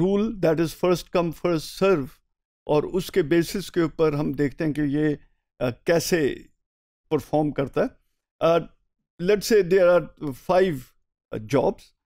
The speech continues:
जो कि, uh, परफॉर्म होने, and, uh, uh, firm want to determine के first come, first serve rule अगर हम यूज़ करें,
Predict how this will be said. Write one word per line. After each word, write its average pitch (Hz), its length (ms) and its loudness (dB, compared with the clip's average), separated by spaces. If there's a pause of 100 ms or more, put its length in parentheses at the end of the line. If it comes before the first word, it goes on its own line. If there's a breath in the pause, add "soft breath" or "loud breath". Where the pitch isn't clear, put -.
(240)
जो 170 240 2
कि, 160 540 -2 (140)
uh, 123 100 -4 (120)
परफॉर्म 151 400 0
होने, 135 360 -2 (460)
and, 151 460 0
uh, 143 300 4 (460)
uh, 131 160 2 (640)
firm 180 480 2
want 160 220 2 (140)
to 151 320 0
determine 180 600 2
के 156 120 0
first 175 420 -2
come, 160 120 0 (160)
first - 460 -2
serve 175 360 2
rule 165 220 0
अगर 147 200 0
हम 147 160 -2
यूज़ 139 300 -4
करें, 156 300 -2